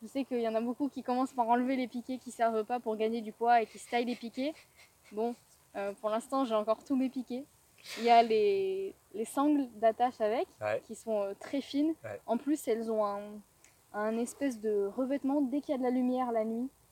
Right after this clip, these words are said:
Speaker 1: ça brille comme les gilets jaunes.
Speaker 2: Ah.
Speaker 1: Donc c'est vraiment cool, tu t'entraves pas dedans dès que t'as ta frontale, c'est top.
Speaker 2: Ah oui, donc quand tu te lèves pour faire pipi,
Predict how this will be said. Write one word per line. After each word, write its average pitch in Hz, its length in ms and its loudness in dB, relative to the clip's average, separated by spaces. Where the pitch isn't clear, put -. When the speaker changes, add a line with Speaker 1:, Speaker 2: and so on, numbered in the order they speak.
Speaker 1:
ça 233 180 2
brille 240 280 0
comme 262 240 0
les 254 140 2
gilets 233 280 -2
jaunes. 262 240 2
Speaker 2:
Ah. 110 360 -2
Speaker 1:
Donc 240 160 0
c'est 247 120 0
vraiment 247 260 4
cool, 311 200 0
tu 262 120 -6
t'entraves 214 400 -6
pas 262 120 0
dedans 247 200 -2
dès 262 140 -2
que - 80 -20
t'as 226 100 -2
ta 220 120 -4
frontale, 226 420 -2
c'est 214 140 -8
top. 226 140 -4
Speaker 2:
Ah 139 280 6
oui, 143 120 -4
donc 120 160 -8
quand 135 140 -6
tu 143 100 -12
te 127 80 -12
lèves 143 180 0
pour 127 140 -6
faire 123 160 -4
pipi, 147 400 -14